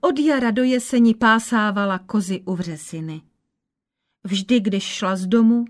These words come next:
dávala jí matka do mošničky krajíček chleba a vřeténko, přikazujíc, ať je plné. Poněvadž kužele neměla, obtočila jí len okolo hlavy.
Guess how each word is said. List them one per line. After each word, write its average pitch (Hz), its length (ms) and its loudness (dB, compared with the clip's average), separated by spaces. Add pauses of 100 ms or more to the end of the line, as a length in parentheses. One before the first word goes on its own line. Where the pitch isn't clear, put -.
(600)
dávala 202 540 0
jí 190 240 -2
matka 190 340 -4
do 196 160 -2
mošničky 185 600 -4
krajíček 170 600 -8
chleba 196 600 -6 (460)
a 202 100 -2
vřeténko, 180 880 -4 (420)
přikazujíc, 180 960 -4 (200)
ať 185 260 -4
je 165 140 -6
plné. 185 640 -2 (920)
Poněvadž 311 500 4
kužele 247 460 2
neměla, 233 640 2 (480)
obtočila 320 680 0
jí 208 280 2
len 247 420 2 (200)
okolo 220 440 0
hlavy. 160 420 -8